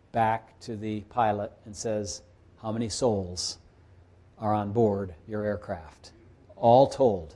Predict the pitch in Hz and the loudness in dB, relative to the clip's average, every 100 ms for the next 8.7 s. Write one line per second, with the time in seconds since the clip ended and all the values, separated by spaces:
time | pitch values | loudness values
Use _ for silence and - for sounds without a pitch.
0 | - - 120 127 - 135 98 78 - - | -20 -14 -10 -8 -2 -2 -2 -6 -14 -16
1 | - - - - - 113 143 170 185 185 | -20 -20 -20 -20 0 10 12 12 8 6
2 | 180 - _ _ _ 120 160 143 107 85 | 0 -6 _ _ _ 6 8 8 4 -4
3 | - - - - _ _ - _ _ - | -12 -12 -14 -20 _ _ -20 _ _ -20
4 | 113 127 113 139 151 151 - 165 214 107 | -2 2 8 10 10 6 6 6 6 6
5 | - - _ - - 113 117 123 139 139 | -2 -20 _ -20 -20 -4 0 0 0 2
6 | 135 143 147 139 147 147 143 180 131 - | 8 8 10 8 8 8 6 6 4 2
7 | 135 - 120 117 135 131 139 131 117 - | -10 -6 -6 -4 -4 0 0 0 -4 -4
8 | 120 123 123 143 123 98 95 | 2 2 2 -2 0 -2 -6